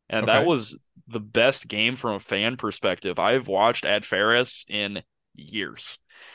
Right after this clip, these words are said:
Speaker 1: Like, uh, it was obviously a very Tech-heavy crowd, you were, as you saw on the broadcast or listened to on the radio, but that was the most involved I've seen, like, the Ferris students in a crowd probably since Final Five of twenty fifteen.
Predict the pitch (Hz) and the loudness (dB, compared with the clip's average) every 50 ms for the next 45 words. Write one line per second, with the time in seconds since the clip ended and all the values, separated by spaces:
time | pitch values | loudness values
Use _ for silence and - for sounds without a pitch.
0 | - - _ _ - 101 110 110 107 - 120 107 104 107 101 95 101 120 117 117 | -20 -20 _ _ 0 2 2 2 2 2 4 4 6 6 4 4 4 4 4 4
1 | 107 120 117 127 135 139 - 143 139 123 110 107 117 117 123 123 120 117 110 101 | 4 4 4 4 4 2 2 2 2 2 4 4 4 4 6 6 4 4 2 2
2 | - _ - - 113 117 - 127 113 110 107 101 - 107 107 110 110 107 104 104 | -2 _ 0 0 0 2 2 2 0 2 0 0 0 2 4 4 4 4 2 0
3 | 113 - - 110 107 101 95 - - - 104 113 101 110 110 104 - 113 107 107 | -2 -6 -6 -4 -4 -4 -6 -8 -4 -2 -2 -2 -2 -4 -8 -4 0 2 2 4
4 | 107 101 92 87 110 101 104 107 104 - 117 107 107 107 - - 107 101 101 104 | 2 0 0 0 2 2 2 2 2 2 2 2 2 0 0 -4 -2 -2 -2 -2
5 | - 104 104 101 - 117 107 104 101 95 92 87 98 104 101 107 107 98 98 98 | -2 -4 -8 -6 -4 -4 -2 -2 -2 -2 -2 -2 0 0 0 2 2 0 2 0
6 | 98 95 95 101 95 95 92 90 - _ _ _ _ _ _ _ _ _ _ 98 | 0 -2 -2 -2 -2 0 -2 -4 -6 _ _ _ _ _ _ _ _ _ _ 0
7 | 104 113 127 151 143 127 131 127 120 110 95 92 107 120 120 - 139 123 117 110 | 2 4 4 2 2 0 -2 -2 -2 0 0 0 0 0 0 0 -2 -2 -2 -2
8 | 95 - 80 85 92 101 107 120 127 135 - 73 95 101 98 - - 107 107 98 | -4 -2 0 2 4 4 4 2 0 0 0 0 0 0 -2 -4 -6 -6 -6 -4
9 | 101 98 95 - 101 - - - 92 104 110 117 113 - - - 120 117 120 123 | -4 -4 -4 -4 -8 -6 -2 -2 0 0 0 0 -2 -4 -6 -6 -2 -2 -2 -2
10 | 123 113 - 107 104 98 98 - - 101 101 95 101 104 110 117 120 127 123 - | -4 -6 -8 -8 -8 -8 -10 -8 -4 -2 0 2 2 4 2 2 0 -2 -6 -12
11 | - - - _ _ - 98 98 107 104 104 113 127 139 131 123 131 131 120 - | -18 -20 -20 _ _ -18 -6 0 2 4 6 6 6 4 4 2 2 0 0 -2
12 | - 117 113 104 - - - 104 104 104 98 95 - 107 98 92 92 92 85 - | -4 -6 -6 -6 -6 -2 0 2 2 2 0 0 0 0 0 0 0 -2 -6 -10
13 | - 110 98 90 87 - - 95 85 80 - 98 82 71 69 71 | -10 -8 -8 -8 -8 -6 -4 -4 -4 -6 -8 -12 -12 -12 -14 -16